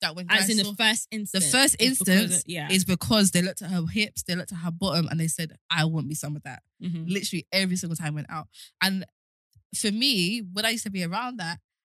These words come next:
Speaker 1: I remember thinking to myself, "Oh my gosh, like,
Speaker 2: Mm.
Speaker 1: hey, I, I don't,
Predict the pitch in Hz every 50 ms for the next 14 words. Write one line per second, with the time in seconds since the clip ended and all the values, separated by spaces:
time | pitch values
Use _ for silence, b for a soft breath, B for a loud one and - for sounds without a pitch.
0 | _ _ - 175 180 185 196 226 226 220 208 - 233 202 202 190 185 185 170 170
1 | 175 - 170 165 170 - _ _ 277 277 269 254 208 180 180 165 165 170 202 220
2 | 196 170 175 - 202 185 175 170 - _ _ _ _ _ _ _ _ _ _ 190
3 | 190 185 180 175 285 294 269 226 185 170 156 - _ _ _ 202 208 202 - _
4 | - 208 214 196 - - 202 226 262 269 226 -